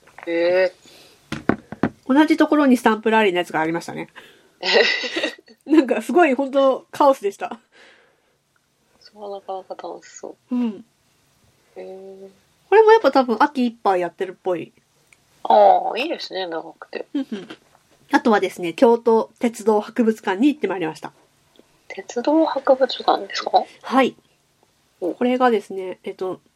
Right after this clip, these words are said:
Speaker 2: 最初は埼玉県の大宮市に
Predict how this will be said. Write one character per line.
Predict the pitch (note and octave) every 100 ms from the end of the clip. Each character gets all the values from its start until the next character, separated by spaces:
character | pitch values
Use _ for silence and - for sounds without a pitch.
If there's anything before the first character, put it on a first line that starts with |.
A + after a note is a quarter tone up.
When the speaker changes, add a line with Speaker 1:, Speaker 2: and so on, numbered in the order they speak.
| -
Speaker 2:
最 | F4 G4
初 | G4
は | F#4+ F4+ A#3 - _ _ _ _
埼 | - E4+ E4+
玉 | F4 E4+
県 | B3 G3 F#3
の | F#3+ - C#4
大 | D4
宮 | D4 D4+
市 | - F#3
に | A#3 A3